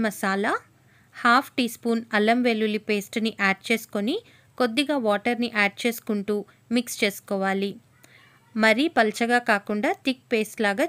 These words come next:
చేసుకోవాలి. అవసరమైతే మరిన్ని నీళ్ళని యాడ్ చేసుకుంటూ థిక్ పేస్ట్ లాగా చేసుకోవాలి.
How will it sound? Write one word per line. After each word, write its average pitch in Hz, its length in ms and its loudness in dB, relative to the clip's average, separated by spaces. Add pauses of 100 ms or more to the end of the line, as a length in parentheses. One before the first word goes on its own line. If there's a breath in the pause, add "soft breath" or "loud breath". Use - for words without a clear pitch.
చేసుకోవాలి. 196 640 -2 (440 loud breath)
అవసరమైతే 240 640 0 (220)
మరిన్ని 233 440 2
నీళ్ళని 226 400 2
యాడ్ 208 240 0
చేసుకుంటూ 226 500 -2 (160)
థిక్ 262 180 0 (100)
పేస్ట్ 214 320 0
లాగా 196 200 2 (120)
చేసుకోవాలి. 196 680 -2